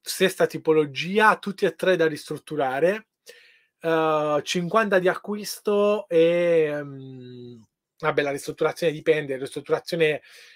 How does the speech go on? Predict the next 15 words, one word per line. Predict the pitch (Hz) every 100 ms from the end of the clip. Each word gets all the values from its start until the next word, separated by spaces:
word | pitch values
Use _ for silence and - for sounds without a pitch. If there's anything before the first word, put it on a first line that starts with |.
| _ _ _ -
dai | 156 160 156
trenta | 170 175 170
ai | 156
cinquantamila | 147 160 151 156 147 151 156 151
euro, | 151 151 143
metti | 160 - 165
centomila | - 180 170 175 175 170
euro | 170 165 147
per | 147
stare, | - 151 151 143 139
per | -
stare | 139 151 143 143 143 139 135 135 131 127 127
tranquilli, | 139 139 - 143 131 131
totali. | 127 131 135 123 139 185 190 - - _ _ _ _
Ehm, | 151 147 147 143 139 131 131 127 123 123